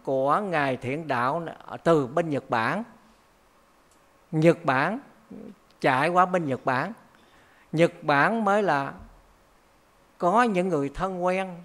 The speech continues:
mới là photo và in lại cái đó chuyển qua Trung Quốc, trở lại. Thì những cái sách vở tư, là những cái tư liệu của Ngài Thiện Đạo trở lại cách gần một thế kỷ nay. Nên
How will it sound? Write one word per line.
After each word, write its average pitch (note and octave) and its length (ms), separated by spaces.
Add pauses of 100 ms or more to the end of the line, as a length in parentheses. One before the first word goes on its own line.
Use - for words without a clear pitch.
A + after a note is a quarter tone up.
(680)
mới F#3 300
là C3+ 260 (440)
photo F#3+ 720
và D#3+ 220
in G#3 300
lại D3+ 240
cái F#3 140
đó F#3+ 220
chuyển D3+ 480
qua D#3+ 100
Trung C#3+ 280
Quốc, D#3+ 280 (500)
trở C#3 220
lại. A#2+ 360 (720)
Thì C#3+ 220
những C#3 340
cái G3+ 140
sách G#3 200 (100)
vở C3 420 (120)
tư, G3+ 480
là C#3+ 160
những C3 240
cái G3+ 100 (140)
tư G#3+ 240
liệu D3 520
của C3 300
Ngài C#3 460
Thiện C3 300
Đạo A#2+ 280 (120)
trở A#2+ 220
lại B2 300
cách - 400
gần A#2+ 360
một A#2 240
thế E3+ 100
kỷ C#3 240
nay. C3+ 220 (680)
Nên D#3+ 380